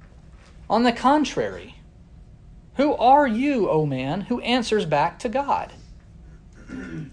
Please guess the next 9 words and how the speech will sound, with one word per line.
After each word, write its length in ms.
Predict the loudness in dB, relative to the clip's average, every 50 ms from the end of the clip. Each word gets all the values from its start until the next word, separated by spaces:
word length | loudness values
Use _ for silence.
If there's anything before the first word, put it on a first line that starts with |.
| -18 -20 -18 -2 4
The 100 | 4 4
thing 340 | 4 6 4 4 4 6 6
molded 420 | 6 8 6 6 4 2 0 2
will 140 | 2 4 4
not 260 | 4 4 2 2 0
say 240 | -2 0 0 0 0
to 180 | -2 -2 -2 0
the 80 | 0
molder, 440 | 2 2 2 2 2 0 -2 -4